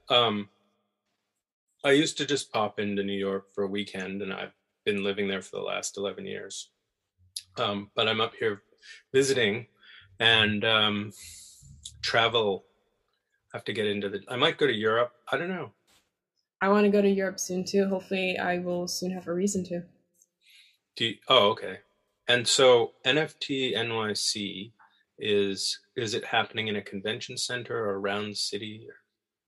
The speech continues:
Speaker 2: To be completely honest, I have not even focused on the actual conference. I know that they have tons of speakers. I'm not, I'm not sure. Last time I
Speaker 1: Mm-hmm.
Speaker 2: checked,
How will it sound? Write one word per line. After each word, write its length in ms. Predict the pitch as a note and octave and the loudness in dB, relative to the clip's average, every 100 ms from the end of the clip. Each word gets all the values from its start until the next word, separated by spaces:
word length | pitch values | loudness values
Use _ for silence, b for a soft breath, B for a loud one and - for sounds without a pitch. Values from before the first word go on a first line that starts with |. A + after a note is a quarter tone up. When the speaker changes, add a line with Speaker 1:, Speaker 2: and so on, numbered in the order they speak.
| _ - | _ -4
Speaker 2:
To 80 | B3 | -2
be 640 | A3 C4 C4+ C#4 C#4 - | 0 -2 0 0 -2 -6
completely 680 | - G3 G3 - B3 C#4+ D4 | -2 0 0 2 2 4 4
honest, 640 | B3+ C4 D4 D4+ D4 - - G3 | 4 4 4 2 0 -8 -2 4
I 160 | A3 | 6
have 180 | A#3+ G3 | 6 6
not 320 | G3+ G3+ G#3+ | 6 4 2
even 260 | G#3+ F#3+ G3+ | 0 0 -2
focused 540 | - G3 G3+ G#3 - | 0 0 2 0 0
on 320 | G3 F#3+ F#3+ | -2 0 2
the 140 | G3 F#3 | 4 4
actual 360 | F#3 F#3+ F#3+ | 2 0 -4
conference. 920 | F#3+ F#3 F#3 G3 G3 F#3+ G3+ - - - G3 | -4 -2 -2 0 0 0 -2 -4 -12 -4 2
I 80 | |
know 180 | G3 G3+ | 6 6
that 160 | G3+ G3+ | 6 6
they 140 | G3 | 4
have 280 | G3 G3 G3 | 4 0 -2
tons 340 | - G3+ G#3+ G3+ | -6 -2 0 0
of 100 | G3+ | -4
speakers. 640 | - G3 G3 A3 A3+ A3 | -4 -4 0 2 2 2
I'm 160 | F#3 | -2
not, 240 | F#3 F#3+ - | -2 -2 -2
I'm 120 | G3 | 2
not 180 | G#3+ B3 | 2 2
sure. 300 | - A3 G#3+ | -2 0 2
Last 300 | G3+ G#3 - | 4 2 0
time 120 | C#4+ | 2
I 40 | C#4+ | 2
Speaker 1:
Mm-hmm. 80 | - | 4
Speaker 2:
checked, 280 | A3+ A3 | 2 0